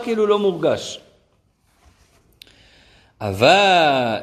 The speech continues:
סליחה, ולכן נדמה לו לאותו צדיק ורע לו,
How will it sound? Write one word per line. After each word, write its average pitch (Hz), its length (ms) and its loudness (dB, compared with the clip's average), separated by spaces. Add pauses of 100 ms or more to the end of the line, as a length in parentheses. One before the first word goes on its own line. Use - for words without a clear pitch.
(340)
סליחה, 127 420 -4
ולכן 226 920 0
נדמה 196 560 0
לו 226 220 2
לאותו 175 340 -2
צדיק 175 380 -4
ורע 131 300 0
לו, 123 380 -2